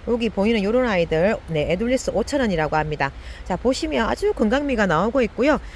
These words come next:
다육이를 정말 예쁘게 잘 키우세요. 자, 사이즈 한번 보시고, 자, 요거는 오천 원씩에 약간의 그, 어, 어, 풍성함 차이인 것 같아요. 자, 십삼.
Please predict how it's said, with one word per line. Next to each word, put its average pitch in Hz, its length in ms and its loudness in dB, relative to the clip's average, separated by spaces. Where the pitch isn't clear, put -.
다육이를 220 420 2
정말 311 300 -2
예쁘게 208 300 2
잘 175 180 0
키우세요. 156 480 0
자, 151 140 -4
사이즈 214 340 -2
한번 175 240 -2
보시고, 214 680 2
자, 190 120 0
요거는 220 260 4
오천 254 260 0
원씩에 208 420 0
약간의 294 600 2
그, 165 420 4
어, 143 480 0
어, 165 140 -2
풍성함 320 540 2
차이인 220 280 0
것 156 80 2
같아요. 139 380 2
자, 139 80 -2
십삼. 247 720 0